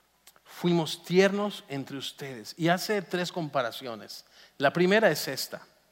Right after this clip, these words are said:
"Fuimos tiernos entre ustedes como la nodriza,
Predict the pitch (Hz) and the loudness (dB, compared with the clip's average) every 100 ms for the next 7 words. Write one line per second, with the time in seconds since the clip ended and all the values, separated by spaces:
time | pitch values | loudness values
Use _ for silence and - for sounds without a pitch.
0 | _ _ - - - 175 156 - - 175 | _ _ -20 -6 0 2 2 -4 0 2
1 | 180 170 151 135 127 - 165 180 196 - | 2 -2 -6 -6 -10 -2 0 0 -4 -10
2 | _ _ _ _ - 143 139 131 127 127 | _ _ _ _ -8 -2 -2 0 0 -2
3 | 135 135 127 131 131 - 113 | -8 -8 -6 -8 -6 -8 -8